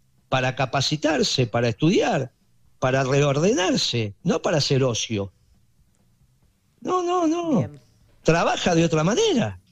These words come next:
Speaker 1: Trabajo no es solo manual. Y por eso la relación laboral se da a través del sindicato.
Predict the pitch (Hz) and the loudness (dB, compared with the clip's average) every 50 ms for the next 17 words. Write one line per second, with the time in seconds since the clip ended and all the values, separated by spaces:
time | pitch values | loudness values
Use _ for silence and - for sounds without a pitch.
0 | _ _ _ _ _ _ _ _ _ - 131 135 160 233 349 - - 196 165 147 | _ _ _ _ _ _ _ _ _ -2 0 0 0 0 0 0 2 2 2 2
1 | 135 120 - 147 131 131 131 139 185 320 415 392 320 208 120 - - - - 147 | 2 0 0 0 0 2 0 0 0 0 0 2 0 0 -2 -4 -8 -6 -2 -2
2 | 143 - - 151 196 196 - 202 180 147 131 123 131 127 127 123 117 - 165 170 | -2 0 0 0 0 0 0 0 0 0 0 0 0 0 -2 -2 -2 0 0 0
3 | 160 147 135 135 156 208 247 - - 143 131 131 131 117 120 120 123 123 120 117 | 2 2 2 2 0 0 -2 0 0 0 2 2 0 0 0 0 0 0 -2 -2
4 | - - 123 131 165 170 - - - - - 135 107 - | -4 -6 -4 -4 -6 -6 -4 -8 -6 -2 -2 -2 -2 -2